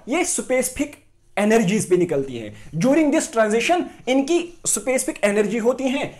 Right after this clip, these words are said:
ये किसी स्पेसिफिक एनर्जी पे निकलते हैं। तो for this reason कि जब ये स्पेसिफिक एनर्जीज पे निकलती हैं तो क्या होता है कि जो हम ग्राफ डालते हैं, ये ग्राफ पे in the form of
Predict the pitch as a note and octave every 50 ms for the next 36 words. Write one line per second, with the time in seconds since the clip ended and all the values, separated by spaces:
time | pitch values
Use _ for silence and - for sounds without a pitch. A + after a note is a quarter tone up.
0 | - - D#3 F3 B3+ D4 D4 - - G3 - - B3 B3 - - - D#3 D#3 D3+
1 | - G3 - - D#3 C#3+ C3+ C3 A#2+ C3 C3+ - D4 F4+ - - - - G3 A3+
2 | A#3+ A3 G#3 E3+ D#3 D#3+ C#3 A#2+ A#2 G#2 G#2 - - - - - - F4+ F#4 F#4
3 | - - - - - - - - - - B3+ D#4 D#4+ D#4+ F4+ - - A#3+ A#3+ B3+
4 | B3 G#3 E4+ E4 G3+ D3 - - - _ _ - - D#4+ D#4+ - - - D3+ E3
5 | D3+ D3 G#3+ A#3 B3 C4 C4+ D#4+ E4 D#4 - - - - - - - - A3 A#3
6 | A3+ - - D4+ D4+ - G#3 G3 G3 G#3 G#3+ G3+ E3+ A3+ A#3 A3+ - C#4+ C4 C#4
7 | B3+ - B3+ B3+ - C#4 C4 - C4 D#4 C4 F3 - - - - - - - -
8 | A#3+ A#3+ B3 - - - F#3+ F3+ F3 E3 D3+ F#3 F#3 F#3 G3 F#3 F3+ E3+ A#3+ E4+
9 | E4 - - - - - - D#4 D#4 A#3+ F3 - - - - - - - E3 D#3
10 | D3+ B3+ C4+ C#4 B3 - - - D3 G#3+ B3+ A#3 F#3 F3+ F3+ F3 F3 F#3+ F#3+ F3+
11 | A3 G#3 G#3+ G3+ - A#3 A#3+ D4 E4+ C4+ - - - - - C#3+ D#3 G3 A3+ B3
12 | B3+ B3+ - - - - - - D3+ E3+ F#3+ F#3+ G3+ G#3 G#3 - - B3+ - -
13 | - F#3+ F#3+ F#3+ F#3+ G3+ G#3 - - F3 F3 F3 F#3 G#3 A3 G#3